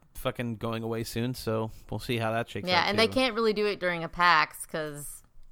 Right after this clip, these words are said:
Speaker 1: Well, then that's
Speaker 2: you
Speaker 1: why they do
Speaker 2: know?
Speaker 1: the Nintendo Directs and your Sony State of Play things, I guess. I don't know. Like,
Speaker 2: Yeah.
Speaker 1: they, they, they've been doing that more often. They, they used to have PlayStation Expo, but I th-, I guess that kinda fizzled out. Um,
Speaker 2: And I think it kinda just brings people in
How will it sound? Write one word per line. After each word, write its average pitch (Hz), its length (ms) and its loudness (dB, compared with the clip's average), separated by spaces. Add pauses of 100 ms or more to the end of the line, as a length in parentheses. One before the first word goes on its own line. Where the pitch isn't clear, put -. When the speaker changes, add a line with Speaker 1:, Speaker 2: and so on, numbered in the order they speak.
(1080)
Speaker 1:
Well, 240 120 6
then 240 140 4
that's 233 180 0
Speaker 2:
you 214 60 -2
Speaker 1:
why 202 100 4
they 202 140 6
do 180 120 2
Speaker 2:
know? 180 120 0
Speaker 1:
the 170 100 0
Nintendo 160 260 -2
Directs 151 360 2
and 127 120 0
your 120 100 0
Sony 131 300 0
State 127 280 0
of 123 80 -2
Play 104 260 -4
things, 104 500 -8
I 104 60 -2
guess. 104 380 -6
I 110 80 -2
don't 117 140 -2
know. 104 180 -4
Like, 104 160 -2
Speaker 2:
Yeah. - 40 -8
Speaker 1:
they, 107 140 -2
they, 104 160 -4
they've 113 140 -6
been 117 100 -4
doing 123 160 -2
that 120 160 0
more 117 180 -2
often. 107 360 -2
They, 117 180 0 (300)
they 123 80 2
used 123 140 2
to 135 60 6
have 135 100 6
PlayStation 131 400 2
Expo, 117 800 0
but 107 320 0
I 107 80 -2
th-, - 200 -6
I 110 60 -2
guess 110 220 -4
that 107 140 -4
kinda 107 180 -4
fizzled 107 320 -4
out. 98 280 -4 (640)
Um, 104 80 -4
Speaker 2:
And 104 320 2
I 202 80 6
think 240 180 -2
it 233 100 -6
kinda 185 220 0
just - 240 -8
brings 170 220 -4
people 160 260 -6
in 160 340 -2